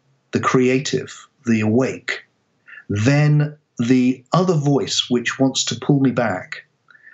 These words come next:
uh, ceases to have the power, but it's still there. I haven't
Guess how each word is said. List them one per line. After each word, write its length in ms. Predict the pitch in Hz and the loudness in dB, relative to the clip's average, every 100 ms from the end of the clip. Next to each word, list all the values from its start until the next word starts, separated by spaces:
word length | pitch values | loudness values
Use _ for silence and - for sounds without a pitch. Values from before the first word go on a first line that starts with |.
| - _ - | -20 _ -2
uh, 100 | 120 | 0
ceases 420 | - 175 160 151 | 0 0 0 0
to 80 | 127 | 0
have 160 | 139 | -2
the 80 | 131 | -2
power, 380 | - 151 127 104 | -2 0 0 -2
but 100 | 131 | -2
it's 100 | - | -2
still 220 | - 220 | -2 0
there. 380 | 190 170 - - | 0 0 -4 -6
I 40 | 131 | -2
haven't 300 | 160 170 | 0 -2